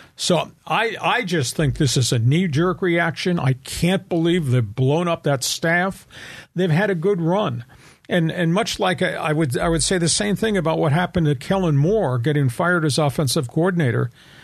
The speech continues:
Is it his fault they lost the Pro Bowl left tackle Tyron Smith? Then they lost their center. Then they lost their guard. How is that Kellen Moore's fault?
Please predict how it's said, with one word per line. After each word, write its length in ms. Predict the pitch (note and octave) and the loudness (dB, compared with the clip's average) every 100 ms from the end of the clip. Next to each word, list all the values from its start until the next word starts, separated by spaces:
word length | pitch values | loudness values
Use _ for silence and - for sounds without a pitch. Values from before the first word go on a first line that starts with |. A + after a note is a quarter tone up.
| - - | -20 -2
Is 180 | E3 C3+ | 0 2
it 140 | C3+ | 0
his 380 | - D#3+ G#3+ G3 | 0 0 0 -2
fault 480 | - - F3 F3 F3+ | -6 -4 0 0 -2
they 100 | C3 | -2
lost 360 | A#2 D#3 D#3+ | 0 0 0
the 80 | C#3+ | -4
Pro 280 | A#2 D#3 E3+ | -4 -2 -2
Bowl 220 | D3+ E3+ | 0 0
left 200 | D3+ C#3+ | 0 -2
tackle 320 | E3 D#3+ F#3 C3 | -2 -2 -2 -2
Tyron 440 | D#3 E3 D#3+ D#3+ | 0 0 0 0
Smith? 400 | - D3+ F3 - _ - - - - - | 0 0 0 -4 _ -20 -20 -20 -10 -2
Then 160 | E3+ | 0
they 80 | E3+ | 2
lost 320 | D#3+ D#3 - | 2 0 0
their 120 | C#3+ | -2
center. 380 | B2 - E3+ F#3+ | -2 0 0 0
Then 200 | D3 D#3+ | 0 0
they 100 | D#3+ | 0
lost 340 | D3+ C#3+ C#3 - | 0 0 0 0
their 140 | A#2+ | -2
guard. 560 | A2 A2+ A#2 C3 F#3 - - - _ _ | 0 0 0 0 0 -4 -20 -20 _ _
How 180 | B3+ C#4+ | -4 -2
is 100 | G#3 | 0
that 220 | B3+ - | -2 -2
Kellen 320 | G#3+ A3 G#3+ | -2 0 2
Moore's 360 | E3+ F#3 G3+ - | 2 2 0 -2
fault? 300 | - G#2+ | -2 -4